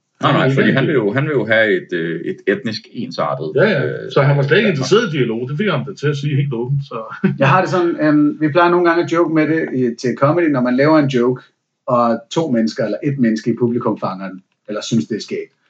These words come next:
Speaker 3: Så plejer man sådan, "Nå, men jeg er tilfreds. Det var en. Det er dig, jeg holder show for," eller sådan noget, ikke?
Speaker 2: Mm.
Speaker 3: Det er lidt den samme strategi, Nye Borgerlige og Rasmus Paludan og de her bevægelser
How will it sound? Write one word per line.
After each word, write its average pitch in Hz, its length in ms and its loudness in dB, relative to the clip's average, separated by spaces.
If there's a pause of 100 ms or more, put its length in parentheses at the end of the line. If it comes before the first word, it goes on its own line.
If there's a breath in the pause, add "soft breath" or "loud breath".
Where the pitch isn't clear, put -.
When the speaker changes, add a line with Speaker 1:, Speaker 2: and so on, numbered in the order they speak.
(280)
Speaker 3:
Så 135 140 -4
plejer 131 200 2
man 120 80 -2
sådan, 131 120 -6
"Nå, 170 120 4
men 202 120 0
jeg 202 80 2
er 214 60 0
tilfreds. - 580 -2
Det 185 100 2
var 196 120 2
en. 220 380 0
Det - 60 -6
er 160 120 -4
dig, 165 220 0
jeg 151 140 4
holder 135 200 2
show 139 260 0
for," 113 200 0
eller - 120 -8
sådan 107 120 -16
noget, 120 140 -2
ikke? 110 120 0
Speaker 2:
Mm. 98 80 -8 (480 loud breath)
Speaker 3:
Det 156 100 6
er 160 160 0
lidt 226 220 2
den 220 140 0
samme 190 300 0
strategi, 156 600 -4
Nye 160 200 2
Borgerlige 151 520 2
og 117 60 -2
Rasmus 135 360 -6
Paludan 131 560 0
og 131 120 -8
de 147 80 0
her 139 180 2
bevægelser 135 540 2